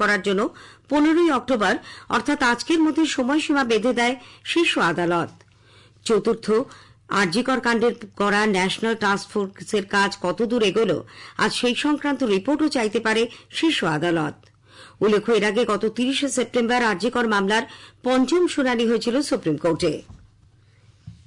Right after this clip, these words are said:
সুপ্রিম কোর্টে শুনানি ও রেড রোডে পুজো কার্নিভালের দিনেই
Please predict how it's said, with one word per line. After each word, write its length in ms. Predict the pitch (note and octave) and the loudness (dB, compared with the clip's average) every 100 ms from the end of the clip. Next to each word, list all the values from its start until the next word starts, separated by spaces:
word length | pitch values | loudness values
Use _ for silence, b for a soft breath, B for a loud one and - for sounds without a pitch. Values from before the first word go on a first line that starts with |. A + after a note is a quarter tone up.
| - - _ - _ - - - _ _ _ _ _ _ _ _ - | -20 -20 _ -20 _ -20 -20 -20 _ _ _ _ _ _ _ _ -16
সুপ্রিম 360 | - A3 - G#3 | -2 -2 2 0
কোর্টে 260 | G3 G3 | 0 -2
শুনানি 380 | G#3 G#3+ G3 G3+ | -2 0 0 2
ও 80 | G#3+ | 2
রেড 220 | F#3+ G3 F3 | 2 0 0
রোডে 220 | G#3 G#3+ | 0 0
পুজো 320 | G#3 G#3+ G#3+ B3 | 0 -2 0 0
কার্নিভালের 540 | A3+ A3+ G#3+ A3 A3 | 0 0 0 0 0
দিনেই 300 | F#3+ G#3 A3 | 0 0 0